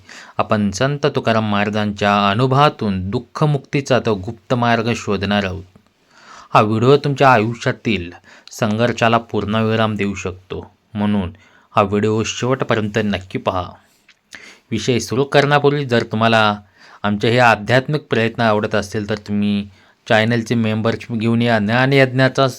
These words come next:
भाग होऊ शकता. खाली दिलेल्या सुपर थँक्स बटनाद्वारे या कार्याला आपले लहानसे योगदान देऊ शकता,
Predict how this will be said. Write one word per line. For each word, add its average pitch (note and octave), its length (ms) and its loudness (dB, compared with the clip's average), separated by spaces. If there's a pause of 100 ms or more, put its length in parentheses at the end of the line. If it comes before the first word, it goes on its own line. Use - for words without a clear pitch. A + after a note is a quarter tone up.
(120)
भाग A2+ 260 2
होऊ G2+ 180 -4
शकता. F#2+ 580 -6 (240)
खाली A#2 300 0
दिलेल्या A#2 400 2
सुपर A#2 400 0 (100)
थँक्स C3 220 0
बटनाद्वारे A2+ 1040 0 (600)
या A#2+ 100 4
कार्याला A#2+ 500 2
आपले A#2 300 0
लहानसे G#2+ 400 0
योगदान G#2+ 440 -2
देऊ G#2 140 -2
शकता, F#2 420 -8